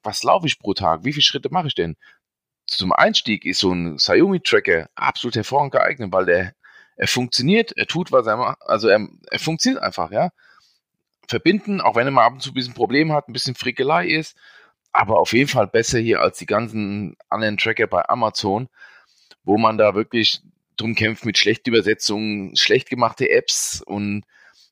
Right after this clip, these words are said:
die dann überhaupt nicht funktionieren, die da Funktionen haben in der App, die überhaupt nicht das Band vom, vom Band unterstützt werden. Das ist so nervig. Bei Xiaomi gibt's das nicht. Vor allem, es kommen permanent Updates. Ja, also es kommen wirklich, alle paar Tage kommt irgendein Update,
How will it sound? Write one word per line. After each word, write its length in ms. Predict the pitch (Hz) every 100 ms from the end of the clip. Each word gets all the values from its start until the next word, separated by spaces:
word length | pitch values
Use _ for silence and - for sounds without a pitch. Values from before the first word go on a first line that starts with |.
| _
die 80 | 123
dann 160 | 123 117
überhaupt 260 | 110 107
nicht 140 | 123 -
funktionieren, 480 | 117 107 107 113 110
die 180 | 123
da 160 | 95 113
Funktionen 640 | - 131 - 131 139 156
haben 320 | 143 139 147
in 140 | 113 123
der 160 | 104
App, 140 | 117 - -
die 80 |
überhaupt 300 | 101 98 -
nicht 160 | 123 104
das 100 | 107
Band 200 | 113 127
vom, 180 | 110 98 -
vom 140 | - 101
Band 220 | 117 -
unterstützt 380 | 110 151 147 -
werden. 260 | 120 120 - - - _ _ -
Das 180 | 101
ist 160 | - 107
so 180 | 131 131
nervig. 600 | 110 104 120 123 - - _ _ _ _ _
Bei 140 | 107 107
Xiaomi 480 | - 95 117 120
gibt's 240 | 110 98 -
das 180 | 95 98
nicht. 200 | 87 -
Vor 140 | 123
allem, 160 | 156 139
es 120 | -
kommen 180 | 156 139
permanent 320 | 151 127 117
Updates. 540 | - - 82 - - _ -
Ja, 260 | 104 123
also 400 | 104 104 95 92
es 220 | - 101 -
kommen 320 | 135 196 156
wirklich, 420 | 160 180 180 -
alle 180 | 131 175
paar 180 | 143 120
Tage 300 | 113 143 139
kommt 240 | 139 -
irgendein 300 | 113 85 -
Update, 380 | - - 85